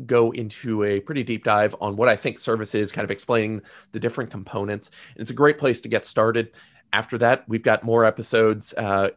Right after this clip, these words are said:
interviewing folks i-, both inside legal and in the general business community, because we ca-, this is not something where we can stay just within our legal community. We want to get other ideas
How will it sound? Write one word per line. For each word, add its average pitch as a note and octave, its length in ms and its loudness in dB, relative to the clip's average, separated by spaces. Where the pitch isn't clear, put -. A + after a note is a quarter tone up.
interviewing C3 520 4
folks - 500 0
i-, A2 280 2
both A#2 340 4
inside D3 400 2
legal B2 400 4
and G#2+ 440 0
in A2 320 0
the G2+ 100 -6
general A2+ 360 0
business A#2 340 0
community, G#2 420 -4
because G#2 340 -10
we A#2+ 80 -4
ca-, - 220 -12
this D#3 260 -2
is C3 100 -6
not C3 220 2
something A#2 360 -4
where G2+ 140 0
we A2+ 140 -4
can G#2 160 -10
stay G2+ 460 -2
just A#2 300 2
within G#2+ 320 -2
our G2 260 0
legal G#2+ 280 -2
community. G2+ 480 -6
We A2+ 120 -4
want G3 140 -6
to A#2+ 60 -6
get A2+ 120 0
other A2 280 2
ideas G2 520 -2